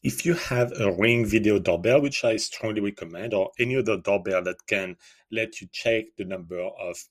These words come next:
people that check in your property. So, of course, talking about the doorbell, like the outside, the exterior of your property. But what if, um, the guests, as soon as they check in, they unplug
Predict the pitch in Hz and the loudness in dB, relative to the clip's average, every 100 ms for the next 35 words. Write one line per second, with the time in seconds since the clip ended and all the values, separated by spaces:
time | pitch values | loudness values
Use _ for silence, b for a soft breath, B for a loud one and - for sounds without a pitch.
0 | - 170 170 127 117 113 90 - 92 - | -10 -8 0 2 2 -2 -6 -4 -8 -6
1 | 95 85 82 - 98 87 - - - - | -12 -12 -12 -6 -4 -4 -10 -20 -16 -8
2 | 87 80 82 _ - - 101 - 101 - | -6 -8 -12 _ -20 -8 -6 -2 -4 -2
3 | 92 90 87 82 95 98 120 117 101 92 | -6 -6 -10 -12 -12 -2 2 4 2 -2
4 | 78 76 - - - 123 113 - - 82 | -2 -8 -10 -10 -6 -6 -4 -4 -4 -4
5 | 82 - - 113 - 104 87 76 - - | -8 -10 -8 -8 -4 -2 -4 -8 -12 -10
6 | 95 - _ 104 101 101 95 b b b | -10 -10 _ -8 -4 -4 -6 b b b
7 | - - 110 95 - - 73 _ B B | -14 -6 -6 -6 -10 -20 -20 _ B B
8 | B B 135 - - _ 135 160 - - | B B -2 -2 -6 _ 2 2 2 -10
9 | 196 202 - 117 95 - B B 107 110 | -6 -6 -6 -6 -8 -14 B B -6 -6
10 | - 120 107 - 98 - 139 139 113 - | -2 -4 -2 -4 -4 -2 -4 -2 -6 -6
11 | 107 - 101 92 98 120 101 104 104 _ | -8 -8 -8 -8 -12 -8 -2 0 0 _
12 | - 208 247 - 104 90 85 | -8 -6 -6 -4 -2 -2 -6